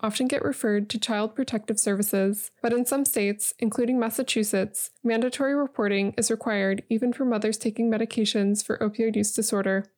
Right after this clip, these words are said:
The authors conducted interviews of mothers with opioid use disorder about the impact of this policy.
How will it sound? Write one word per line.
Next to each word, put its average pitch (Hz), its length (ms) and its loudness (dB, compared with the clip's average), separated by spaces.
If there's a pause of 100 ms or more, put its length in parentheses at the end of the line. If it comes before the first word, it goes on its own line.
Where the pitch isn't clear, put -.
(180)
The 233 100 0
authors 262 300 0
conducted 240 480 0
interviews 233 480 2
of 262 140 -2
mothers 202 420 0
with 226 80 0
opioid 233 400 0
use 233 160 0
disorder 196 540 0
about 214 240 -2
the - 100 0
impact 226 500 -2
of 214 140 -2
this 226 180 0
policy. 202 680 0